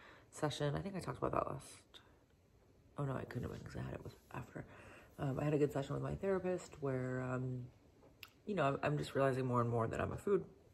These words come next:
addict, and by weighing everything, I'm just training myself to learn what normal portions look like. So when I did decide to cheat, like I said, I know, like, it wasn't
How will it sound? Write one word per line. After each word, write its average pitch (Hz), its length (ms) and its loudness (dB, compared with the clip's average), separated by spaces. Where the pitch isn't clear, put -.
addict, - 420 2
and 120 440 2
by 127 180 4
weighing 117 360 6
everything, 117 560 0
I'm 127 160 -4
just 120 160 -4
training 170 280 4
myself 131 640 2
to 143 80 -8
learn 131 260 -2
what 127 180 -4
normal 127 280 0
portions 127 480 0
look 175 160 0
like. - 220 -2
So - 180 -2
when 127 160 0
I 117 240 0
did 131 160 4
decide 98 400 6
to - 40 -8
cheat, - 380 -2
like - 160 -8
I - 60 -4
said, - 360 -2
I 117 120 -2
know, 120 360 0
like, 76 220 2
it - 160 2
wasn't 113 360 0